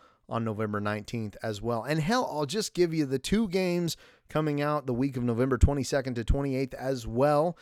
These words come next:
just in case I do a special episode next week where I don't talk about news, but only about Nintendo. Farming Simulator twenty-two comes out on November twenty-second. Uh, and that's coming out on everything but the Switch. And then Death's Door,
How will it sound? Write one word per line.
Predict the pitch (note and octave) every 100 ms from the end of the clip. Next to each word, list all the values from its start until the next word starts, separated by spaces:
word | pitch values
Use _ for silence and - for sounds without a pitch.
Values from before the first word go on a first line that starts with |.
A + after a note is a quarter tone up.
| - _
just | D3 C3+
in | A#2+
case | A2 B2 A#2+
I |
do | A2+ A#2
a | G#2+
special | - C3 - A#2+
episode | B2+ A#2+ C3 A#2+ B2+
next | C3 C#3+ -
week | D3+ C3+
where | C3+
I | C#3
don't | D3
talk | C#3+ D3+
about | C#3+ C#3+ C#3
news, | C#3+ D#3 A#2
but | C#3+ - - - -
only | C3 F3+ G#3+ A2
about | G#2 A2 G#2+
Nintendo. | A2+ A2 B2+ F3+ F#3+ G#2+ G#2+ - - - _
Farming | - E3+ A3+ G#3
Simulator | - A3 B3+ E3+ A#2+ G2+ F#2+ - _ -
twenty-two | A2+ C#3+ D3+ - G3 E3+ D3+ F3 _ _ -
comes | - C3 A#2
out | C3+ C3+
on | C3+ F3 C#3 D#3 F3 -
November | B2+ B2 A2+ G#2+ A2
twenty-second. | - A2+ A2+ B2 D#3+ F#3 A2+ - - - - -
Uh, | A#2 A#2 A#2+
and | B2
that's | C3 -
coming | C#3+ C3
out | C3
on | B2+ B2+ -
everything | B2+ C3+ C3 B2
but | A#2 A2
the | A2+
Switch. | - F#3 A#3 - - _ _ _ _
And | A#2+ B2+
then | A#2+
Death's | G2+ C3 E3+ -
Door, | C#3+ A2+ E3+ G3 E3 B2 D#3